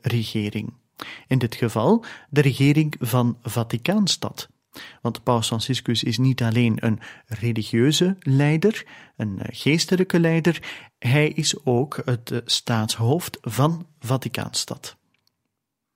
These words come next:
De taak van een ambassadeur bestaat er eigenlijk in om de belangen van de staat die hij of zij vertegenwoordigt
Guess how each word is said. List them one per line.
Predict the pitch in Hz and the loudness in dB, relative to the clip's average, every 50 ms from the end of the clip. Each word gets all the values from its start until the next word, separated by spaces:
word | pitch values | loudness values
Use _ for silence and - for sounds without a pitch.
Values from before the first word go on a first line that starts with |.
| _ _ _ _ _ _ _ _ - - - - - - | _ _ _ _ _ _ _ _ -20 -20 -20 -20 -14 0
De | - 147 143 | 0 2 4
taak | - 170 185 214 - - | 6 4 4 4 2 2
van | - 175 156 | 2 4 6
een | 143 131 127 | 6 6 4
ambassadeur | 120 113 120 113 - 123 113 113 135 160 180 156 | 4 2 2 2 0 0 2 6 6 6 6 6
bestaat | 135 127 - - - 165 180 170 - | 2 0 -2 0 0 0 0 0 0
er | 139 - | -4 -2
eigenlijk | - 135 123 113 110 113 113 113 - | 0 0 0 0 2 0 0 0 2
in | 180 175 175 180 170 | 2 2 2 2 2
om | 147 139 135 120 | 2 2 2 4
de | 127 123 117 - - | 2 0 0 -2 -6
belangen | 120 107 107 123 113 110 123 170 202 214 220 226 247 247 240 - - - - _ _ _ | -8 -2 0 2 2 2 2 4 4 6 6 6 4 2 -2 -8 -18 -20 -20 _ _ _
van | _ 123 117 120 139 156 160 151 123 101 - - _ _ _ _ _ _ _ _ _ _ 120 | _ -2 2 4 4 6 6 4 2 -2 -4 -10 _ _ _ _ _ _ _ _ _ _ -2
de | 117 120 | 0 0
staat | - - - - 151 147 143 131 113 - - - _ | 0 0 0 2 2 2 4 2 0 -2 -8 -12 _
die | 113 120 131 123 - - | -2 0 0 0 0 0
hij | 98 123 120 113 104 - - | 0 2 2 2 0 -2 -6
of | 110 104 - | -8 -8 -6
zij | - - 135 127 117 107 | -4 -2 0 0 0 0
vertegenwoordigt | - 117 - - - 117 104 117 113 120 156 190 185 156 175 170 - - - | -2 -4 -6 -4 -4 -2 -2 -2 -2 2 2 2 2 2 0 0 0 -2 -12